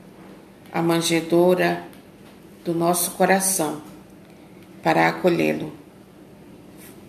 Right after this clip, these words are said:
Permita que seu coração, neste tempo, seja o bercinho onde Jesus vai poder deitar,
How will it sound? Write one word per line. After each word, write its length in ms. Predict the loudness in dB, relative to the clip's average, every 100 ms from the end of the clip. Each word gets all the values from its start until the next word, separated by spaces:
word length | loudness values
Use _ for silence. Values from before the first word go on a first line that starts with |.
| -20 -20 -10 2
Permita 580 | 2 4 2 2 2 -2
que 160 | -2
seu 260 | -4 -2 -2
coração, 840 | 0 0 -2 -2 0 2 2 -2 -8 -18 -20 -20 -20 -20 -20 -20 -20 -10 0
neste 340 | 2 2 -2
tempo, 520 | 0 2 4 2 -2
seja 600 | -4 0 2 2 0 -2 -4 -10 -20 -20 -20 -20 -20 -20 -4
o 100 | 0
bercinho 1000 | 4 2 2 0 2 2 2 -2 -4 -6 -12 -20 -20 -20 -20 -20 -12 0
onde 360 | 2 2 0
Jesus 960 | -2 0 0 -2 -4 -4 -4 -4 -4 -8 -16 -20 -20 -20 -20 -20
vai 200 | -4 -2
poder 400 | 0 0 2 2
deitar, 680 | 2 0 -2 -6 -6 -6 -12